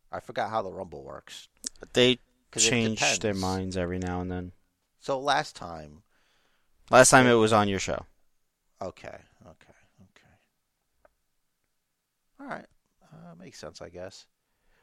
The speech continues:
Speaker 1: Wait a second, though. Did Becky win the Royal Rumble and then challenge Ronda Rousey?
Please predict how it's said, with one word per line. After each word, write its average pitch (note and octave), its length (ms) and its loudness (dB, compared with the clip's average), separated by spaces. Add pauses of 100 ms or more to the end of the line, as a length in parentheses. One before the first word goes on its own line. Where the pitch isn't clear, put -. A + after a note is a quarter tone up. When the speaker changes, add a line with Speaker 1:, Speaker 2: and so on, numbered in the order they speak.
(120)
Speaker 1:
Wait G#3 180 -4
a A2 60 -8
second, E2+ 420 -8
though. E2 300 -12 (600)
Did F4+ 360 -6
Becky B2+ 320 -4
win A#2 200 -8
the A2+ 100 -6
Royal A2 300 0
Rumble A2 580 -4 (1200)
and F#2+ 180 -14
then G#2 220 -6
challenge G#2 540 -8
Ronda G2+ 260 -6
Rousey? G#2 540 -4